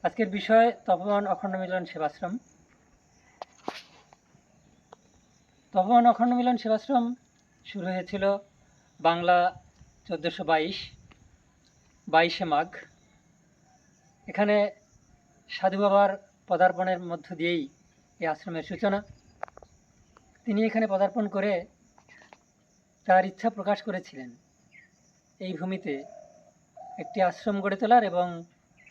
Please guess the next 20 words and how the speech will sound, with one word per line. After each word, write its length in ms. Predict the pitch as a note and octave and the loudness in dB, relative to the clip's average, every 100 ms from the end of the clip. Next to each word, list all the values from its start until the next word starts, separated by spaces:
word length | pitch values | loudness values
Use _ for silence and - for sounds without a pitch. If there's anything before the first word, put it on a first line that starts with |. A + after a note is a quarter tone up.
| _ | _
তার 200 | - D#3+ | -4 -4
নাম 180 | D#3+ E3 | -2 -6
হবে 240 | E3+ D#3+ D#3 | -6 -4 -4
তপবন 420 | D#3 C#3+ D3+ D3 | -6 -6 -6 -6
অখণ্ড 260 | C#3 D3+ | -10 -12
মিলন 280 | C#3+ C#3+ F#3 | -10 -8 -10
সেবাশ্রম। 440 | F3+ B2+ A#2+ - - - - - _ - - - - - - - - - - | -10 -16 -18 -20 -20 -12 -12 -14 _ -18 -16 -16 -18 -18 -14 -14 -14 -18 -14
এখানে 500 | F#3 G3+ G#3+ A3 A3+ - - - _ | -6 -2 2 2 0 -6 -20 -20 _
আশেপাশের 640 | G3 E3+ A3 G3 - G#3 G3+ - - - _ | -12 -6 -2 -2 0 -2 -2 -8 -20 -20 _
ছটি 280 | E3+ E3 G3 | -6 -4 -4
গ্রাম 360 | D#3+ E3+ F#3+ A3+ _ _ _ _ - - - _ - | -2 -2 -2 -6 _ _ _ _ -20 -20 -20 _ -4
এর 160 | E3+ | -2
ভক্তবৃন্দ 680 | D#3+ E3+ F#3 E3 F3 E3+ D#3+ | 0 -2 -4 -6 -2 0 -2
তারা 400 | D#3+ D#3 D#3+ C#3 - _ _ _ _ _ _ _ _ _ _ _ - | -2 -2 -2 -2 -8 _ _ _ _ _ _ _ _ _ _ _ -4
তার 160 | F3 | -2
সেই 300 | - - G3 | -2 -4 -6
ইচ্ছাকে 520 | F#3 - F#3 F3+ C3+ - _ _ _ _ _ - | -8 -6 -6 -4 -8 -12 _ _ _ _ _ -12
সম্পূর্ণ 460 | F3 D#3+ F3+ F#3+ | -8 -6 -6 -6
করার 280 | E3+ E3 D3 | -2 -2 -2
জন্য 300 | D#3 D#3 | -4 -6